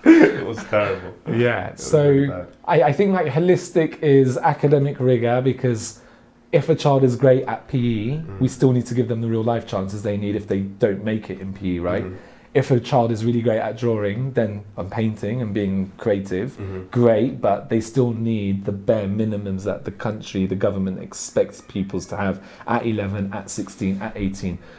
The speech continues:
Speaker 2: The f-, the, the, the, the, the, the, the, the, the plan B should always be there.
Speaker 1: Yeah.
Speaker 2: And I think sometimes what we've done is said,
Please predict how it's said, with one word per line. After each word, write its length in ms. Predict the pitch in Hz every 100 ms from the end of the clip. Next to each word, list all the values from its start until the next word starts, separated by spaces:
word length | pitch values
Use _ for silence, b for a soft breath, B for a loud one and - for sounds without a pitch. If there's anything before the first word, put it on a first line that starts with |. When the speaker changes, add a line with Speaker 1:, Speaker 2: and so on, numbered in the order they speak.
| B
Speaker 2:
The 80 | 120
f-, 160 | -
the, 80 | 123
the, 240 | 113 107
the, 0 |
the, 360 | 104 107 98 104
the, 120 | 104
the, 140 | 101 101
the, 880 | 104 104 98 98 101 98 95 95 98
the, 240 | 104 95 90
the 80 | 92
plan 380 | 127 120 110
B 240 | 107 110 101
should 160 | 98
always 260 | 104 95 92
be 160 | 110 101
there. 280 | 92 87 92 98
Speaker 1:
Yeah. 200 | 90 -
Speaker 2:
And 140 | 98 110
I 80 |
think 240 | 107 117 113
sometimes 640 | - 123 117 117 101 98
what 80 | 98
we've 220 | 101 95 101
done 100 | 95
is 140 | 95 85
said, 480 | - 98 92 92